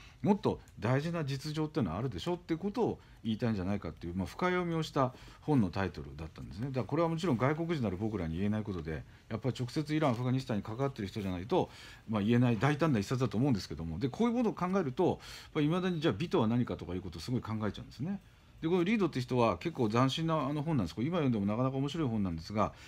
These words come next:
これはもともと、あの、ビービーシーって放送局ございますね。あそこの放送局で毎週週刊誌でリスナーっていうの、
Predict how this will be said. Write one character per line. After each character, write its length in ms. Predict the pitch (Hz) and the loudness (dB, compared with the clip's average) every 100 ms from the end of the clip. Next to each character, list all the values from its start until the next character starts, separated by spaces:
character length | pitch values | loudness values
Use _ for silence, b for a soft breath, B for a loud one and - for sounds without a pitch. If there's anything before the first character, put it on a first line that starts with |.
| B | B
こ 100 | - | 0
れ 40 | 190 | 2
は 80 | |
も 80 | 180 | 2
と 100 | 180 | 0
も 140 | 202 196 | 0 0
と、 180 | 190 | 0
あ 60 | 170 | 0
の、 100 | 170 | -2
ビ 180 | 151 202 | 0 0
ー 20 | |
ビ 80 | 220 | 0
ー 40 | |
シ 120 | 202 | 0
ー 60 | 214 | -4
っ 20 | |
て 80 | 120 | -4
放 160 | 104 117 | -2 -2
送 160 | 127 | -2
局 180 | 107 85 | -4 -4
ご 80 | 85 | -6
ざ 80 | 82 | -6
い 40 | |
ま 80 | 82 | -6
す 60 | 104 | -4
ね。 120 | 151 | -2
あ 140 | 120 | -2
そ 80 | 131 | -2
こ 60 | 196 | -2
の 60 | |
放 120 | 190 | 0
送 160 | 214 226 | 0 0
局 160 | 160 110 | -2 0
で 80 | |
毎 200 | 110 143 | 0 0
週 200 | 165 180 | -2 -6
週 240 | 165 - 190 | -6 -6 -4
刊 240 | 202 196 | -2 -2
誌 180 | - 123 | -4 -4
で 100 | 98 | -2
リ 120 | 160 | -2
ス 120 | 190 | -2
ナ 120 | 196 113 | 0 0
ー 60 | |
っ 20 | |
て 160 | 95 95 | -2 -8
い 20 | |
う 40 | 85 | -6
の、 140 | 80 | -6